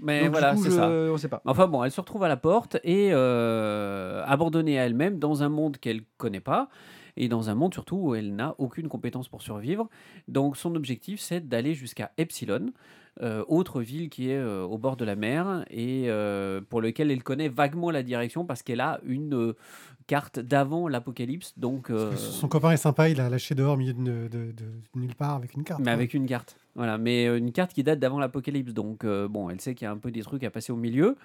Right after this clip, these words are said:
Speaker 1: Euh, et puis surtout, il va falloir qu'elle fasse vite parce que quand on dit qu'elle est enceinte, elle n'est pas enceinte de trois semaines, quoi.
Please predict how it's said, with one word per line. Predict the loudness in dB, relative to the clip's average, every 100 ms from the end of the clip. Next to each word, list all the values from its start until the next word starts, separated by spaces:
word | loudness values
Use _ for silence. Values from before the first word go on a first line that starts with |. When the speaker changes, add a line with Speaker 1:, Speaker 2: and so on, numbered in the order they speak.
| -20 -20 -20 -20 -20 -2
Speaker 1:
Euh, | 2 2 2
et | -2
puis | -6
surtout, | -10 -10 -6
il |
va | -4
falloir | -4 -8
qu'elle | -8
fasse | -8 -6
vite | -4 -4 -6
parce | -8 -6
que | -8
quand | -8 -6
on | -6
dit |
qu'elle | -4 -4
est |
enceinte, | -4 -4 -2
elle | -2
n'est | -2
pas | -2
enceinte | 0 0 -2
de |
trois | -2 -2
semaines, | 0 0
quoi. | 0 -4